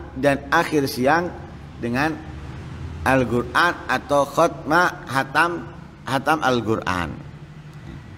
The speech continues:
Itu yang dikatakan oleh Imam Al-Ghazali di dalam kitabnya Ihya Ulumuddin. Nah, Rakaatul Fajr yang dimaksud sunnahnya ya, sunnatul Fajr, bukan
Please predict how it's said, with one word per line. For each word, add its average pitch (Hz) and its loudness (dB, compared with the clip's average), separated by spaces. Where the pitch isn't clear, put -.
Itu 90 2
yang 160 8
dikatakan 143 4
oleh 139 4
Imam 143 4
Al-Ghazali 123 4
di 139 2
dalam 123 4
kitabnya 123 0
Ihya 120 0
Ulumuddin. 101 -2
Nah, - -14
Rakaatul 147 4
Fajr 160 4
yang 160 6
dimaksud 139 0
sunnahnya 151 2
ya, 101 -4
sunnatul 117 -6
Fajr, 117 -2
bukan 117 2